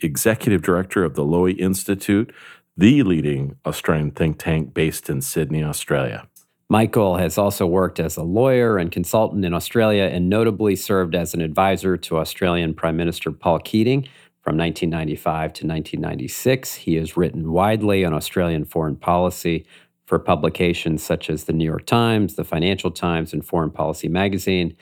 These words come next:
Speaker 2: Michael is also a prolific author on global history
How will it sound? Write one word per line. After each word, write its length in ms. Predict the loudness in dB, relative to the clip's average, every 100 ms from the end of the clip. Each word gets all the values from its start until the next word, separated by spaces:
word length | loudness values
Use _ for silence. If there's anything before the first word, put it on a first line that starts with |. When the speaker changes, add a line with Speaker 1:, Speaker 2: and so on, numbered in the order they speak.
| -20 _ _ 0
Speaker 2:
Michael 380 | 0 2 0 0
is 160 | 0
also 460 | 0 -2 -2 -4 -2
a 100 | -4
prolific 640 | -2 0 2 0 -2 -6
author 520 | 0 0 2 0 0 0
on 120 | -2
global 340 | 0 0 0 0
history 600 | 0 0 0 0 0